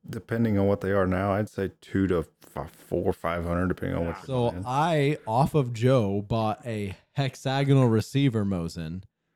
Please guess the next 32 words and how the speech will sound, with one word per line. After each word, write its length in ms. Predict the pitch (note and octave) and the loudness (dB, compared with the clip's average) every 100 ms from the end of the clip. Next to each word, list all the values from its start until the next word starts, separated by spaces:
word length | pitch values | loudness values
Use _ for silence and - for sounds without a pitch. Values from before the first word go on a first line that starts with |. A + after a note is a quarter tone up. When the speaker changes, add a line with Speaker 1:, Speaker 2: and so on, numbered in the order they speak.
| _ | _
Speaker 3:
which 240 | A#2 A2 A2+ | -10 -8 -4
is, 320 | A2 F#2 - - | -4 -4 -12 -14
like, 160 | G#2+ | -10
a 60 | G#2 | -6
nineteen 500 | G2+ A2 A#2 A#2+ A#2 | -4 -4 -4 -4 -4
thirty-five, 1500 | G2 A#2 A#2+ A2+ - _ _ _ _ _ _ - G#2 A2 A#2 A2+ | -4 -4 -4 -4 -8 _ _ _ _ _ _ -12 -6 -4 -4 -4
thirty-six, 600 | A#2+ G#2 - A#2+ A#2+ - | -6 -6 -6 -4 -4 -4
something 280 | C3 B2+ A#2 | -8 -6 -4
like 240 | A#2 A2 | -4 -4
that, 240 | A#2 A#2 | -4 -4
which 180 | A2 G2+ | -4 -6
is 100 | F#2+ | -8
a 80 | F#2+ | -8
really 360 | F#2 B2 A2 G2 | 0 2 2 -2
early 300 | B2 C3+ A2+ | 2 4 4
one. 380 | F#2+ F2 F#2 G2 - _ _ _ _ - | 2 0 -2 -4 -10 _ _ _ _ -12
And 460 | B2+ A2+ G#2 G2+ G2 | -8 -4 -4 -4 -4
it 160 | B2 - | -6 -8
still 360 | - C#3+ C#3+ | -6 -2 0
has 260 | B2+ B2 A2 | 2 0 -2
Cosmoline 600 | A2+ A2 G#2 F#2+ D#2+ D2 | -6 -6 -4 -6 -8 -8
on 160 | C#2 | -10
it. 160 | C#2+ D#2 _ _ _ _ _ | -12 -16 _ _ _ _ _
And 580 | - B2 A#2+ A2 G2+ F#2+ - _ _ _ _ - | -8 -6 -4 -4 -6 -8 -12 _ _ _ _ -16
that 440 | G#2 C3 D#3 - | -6 -2 -2 -4
fucking 480 | - - G#2+ - F#2+ | -10 -6 -6 -6 -10
thing 460 | - F#2 E2 E2 F#2 | -8 -8 -8 -8 -10
Speaker 1:
Have 160 | G2 | -12
fun 280 | - G#2 G#2+ | -8 -4 -2
getting 240 | F#2+ - | 0 -2
that 160 | F#2 G2+ | -4 -4
off. 220 | C#2+ C#2 | -4 -6